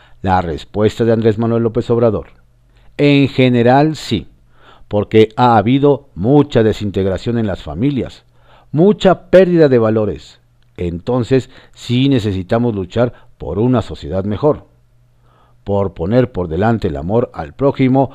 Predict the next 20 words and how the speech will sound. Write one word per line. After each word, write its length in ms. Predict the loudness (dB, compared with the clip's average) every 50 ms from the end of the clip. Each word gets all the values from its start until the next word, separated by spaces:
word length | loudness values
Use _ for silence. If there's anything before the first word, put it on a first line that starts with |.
| -12 -18 -4
por 200 | 0 2 4 4
hacer 240 | 4 4 4 2 0
entender 460 | 0 0 0 0 0 2 4 2 2
a 120 | 2 0 0
todos 340 | 0 0 0 0 -2 -4 -10 -20 -20 -20 -20 _
de 240 | -4 -2 -2 0 0
que 220 | -2 -6 -6 -6 _
solo 440 | -12 -4 0 2 2 2 0 -2
siendo 400 | -4 -2 0 0 0 0 0 -2
buenos 460 | -2 0 0 2 2 0 -2 -4 -8 _ _ _ _ _
podemos 540 | -14 -12 -8 -2 0 0 2 2 0 -4 -2
ser 220 | 0 0 0 0
felices. 640 | 0 -2 0 0 -2 -4 -6 -10 -18 -18 -20 -20 -20 _ _ _ _ _ _ _ _ _ _ _ _ _ _ _ _ _ _ _ _ _ -14 -6
Ironía 840 | -2 0 0 2 4 4 4 4 2 2 2 2 2 0 0 -2 _
y 160 | -6 -6 -4
timing. 680 | 0 4 4 6 6 4 2 -2 -4 -6 -8 -10 -12 -16 _ _ _ _ -20 _ _ _ _ -20 _ _ _ -14 -4 0
En 120 | 2 2
el 140 | 4 2 2
Día 160 | 2 0 0
Internacional 720 | 2 2 2 2 2 0 -2 -2 -2 -2 0 0 -2 -2